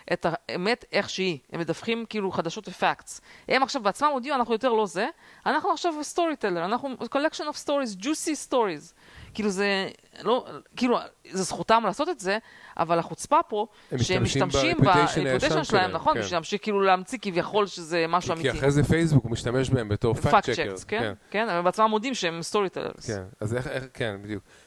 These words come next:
Speaker 2: אה, כמה דברים,
Speaker 1: כן.
Speaker 2: אה, שסימנתי לעצמי, ג'ני.
Speaker 1: כן.
Speaker 2: אה, ציטוט מעניין של תומאס סואל, שזה לא הטוויט שלו, אבל, אה, מישהו שרושם ציטוטים שלו. "Our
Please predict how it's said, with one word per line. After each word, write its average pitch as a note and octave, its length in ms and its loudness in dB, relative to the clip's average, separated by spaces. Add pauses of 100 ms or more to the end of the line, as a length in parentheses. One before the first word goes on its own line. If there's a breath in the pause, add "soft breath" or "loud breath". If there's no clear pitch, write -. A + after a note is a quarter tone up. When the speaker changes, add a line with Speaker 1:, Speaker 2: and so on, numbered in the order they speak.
(120)
Speaker 2:
אה, B2 300 -2
כמה C3 200 -2
דברים, A#2 360 -6
Speaker 1:
כן. B2+ 100 -12
Speaker 2:
אה, A#2 120 -4
שסימנתי A2+ 680 -6
לעצמי, A#2 280 -6
ג'ני. C3 320 -2 (220 loud breath)
Speaker 1:
כן. D#3 240 -6
Speaker 2:
אה, A2 460 -4 (220)
ציטוט B2+ 380 -2
מעניין A2+ 320 -4
של - 120 -8
תומאס A2+ 400 -4
סואל, C3 240 0
שזה G#2+ 260 -4 (100)
לא A2 220 0
הטוויט A2 340 -6
שלו, A#2 320 0 (220)
אבל, G2+ 240 -6
אה, G2+ 80 -10
מישהו G#2+ 400 -8 (380)
שרושם A2 240 -8
ציטוטים - 380 -4
שלו. D#3+ 260 -2 (800 loud breath)
"Our B2 140 2